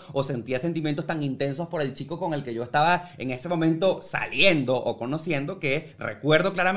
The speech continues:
que se me acabó la batería del celular, de mi celular.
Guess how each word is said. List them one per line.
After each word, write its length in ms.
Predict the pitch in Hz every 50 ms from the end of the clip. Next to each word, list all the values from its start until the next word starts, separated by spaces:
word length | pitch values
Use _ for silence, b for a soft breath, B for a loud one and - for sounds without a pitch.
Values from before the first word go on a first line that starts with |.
| 185 170 170 165
que 80 | 151 151
se 80 | 139 143
me 80 | 127 120
acabó 300 | 113 - 113 107 113 123
la 80 | 143
batería 420 | 160 175 175 170 175 165 175 175 170
del 180 | 160 147 131
celular, 600 | 120 - 151 131 123 120 120 117 123 147 160 165
de 80 | 147 123
mi 120 | 139 196
celular. 680 | 220 - 156 147 156 165 156 123 107 110 - - B